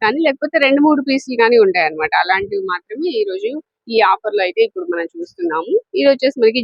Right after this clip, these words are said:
జూట్ శారీ. శారీ అయితే చాలా లైట్ వెయిట్ ఉంటుంది and చాలా కలర్ఫుల్ గా ఉంది. ఒకసారి ఓపెన్ చేద్దాం, ఏదో బాగున్నట్టుంది. ఇది పళ్ళు అండి. And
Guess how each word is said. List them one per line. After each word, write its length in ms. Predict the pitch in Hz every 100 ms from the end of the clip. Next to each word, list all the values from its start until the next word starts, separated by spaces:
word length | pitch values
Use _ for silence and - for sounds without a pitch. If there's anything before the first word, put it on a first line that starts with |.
| 220
జూట్ 240 | 277 302 -
శారీ. 240 | 170 160 - _ _ _ _ _ _ _ _ -
శారీ 220 | 226 247 285
అయితే 140 | 277 277
చాలా 200 | 226 208 220
లైట్ 200 | 202 214
వెయిట్ 160 | 226 226
ఉంటుంది 340 | 208 202 214 277 381 -
and 120 | 415 185 165 156 _
చాలా 140 | - 175 180
కలర్ఫుల్ 400 | 185 208 233 214
గా 60 | 185
ఉంది. 120 | 175 175
ఒకసారి 240 | _ 196 175
ఓపెన్ 200 | 226 196
చేద్దాం, 220 | 170 160 160
ఏదో 100 | 165 170
బాగున్నట్టుంది. 600 | 165 175 175 _ _ - - _ _ _
ఇది 100 | 233 -
పళ్ళు 240 | 170 175 180 156
అండి. 220 | 349 294 508 _ _ _ _ _ _ _ _ _ _ _ _ _ _ _ _ _ 214
And 120 | 226